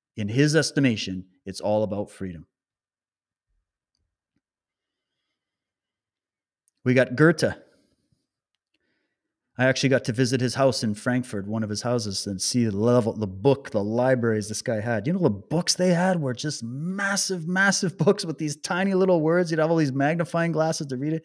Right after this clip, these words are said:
These guys were next level thinkers, okay? Goethe said, "He only earns his freedom and his life who takes them every day by storm."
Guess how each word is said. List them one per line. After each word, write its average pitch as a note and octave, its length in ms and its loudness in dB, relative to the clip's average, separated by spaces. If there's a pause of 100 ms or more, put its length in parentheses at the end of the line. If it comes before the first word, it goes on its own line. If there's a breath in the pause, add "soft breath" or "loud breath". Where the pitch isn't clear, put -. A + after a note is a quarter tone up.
(600 loud breath)
These F3+ 180 -4
guys D#3+ 400 4
were C3+ 160 2
next C#3+ 440 -2
level C3+ 320 2
thinkers, B2 420 -4
okay? B2 280 -4 (1800)
Goethe E3 320 4
said, C#3 340 4 (2500 soft breath)
"He G#3+ 320 4
only E3+ 420 6
earns D#3+ 340 4
his C#3 180 2
freedom C#3+ 560 2 (220)
and C#3+ 180 4
his C3+ 200 2
life B2+ 480 2
who D3+ 140 -2
takes D3+ 360 -2
them C3 260 0
every C3 320 0
day A2 440 -2
by G2+ 220 -6
storm." G2 600 -6